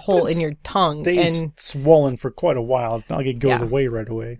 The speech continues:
Speaker 1: Yeah, it was
Speaker 2: 'Cause, like, for mine, I remember, I remember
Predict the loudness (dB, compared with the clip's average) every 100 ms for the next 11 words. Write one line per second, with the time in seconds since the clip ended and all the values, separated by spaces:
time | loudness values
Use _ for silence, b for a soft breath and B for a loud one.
0 | -12 -12 -12 -12 -12 -4 -2 -2 -2 0
1 | 2 2 2 2 0 2 2 2 -2 -8
2 | _ _ _ -20 -8 0 2 4 4 2